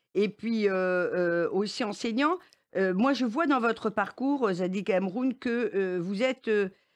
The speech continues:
vous êtes quand même assez obsédé par ces questions de transmission.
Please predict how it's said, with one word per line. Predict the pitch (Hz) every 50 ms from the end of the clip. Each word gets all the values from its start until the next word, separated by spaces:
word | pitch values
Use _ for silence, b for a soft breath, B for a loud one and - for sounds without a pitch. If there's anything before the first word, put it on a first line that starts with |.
| b b b
vous | 151 180 190 247
êtes | 269 269 -
quand | 254 247
même | 247 254 240
assez | 214 208 202 - - 220
obsédé | 208 180 - - - 202 185 190 226 226
par | - - 185 175 -
ces | - 190 170
questions | - 185 165 - 196 190
de | 180
transmission. | - - 185 180 - - - 196 165 - - - 190 180 165 151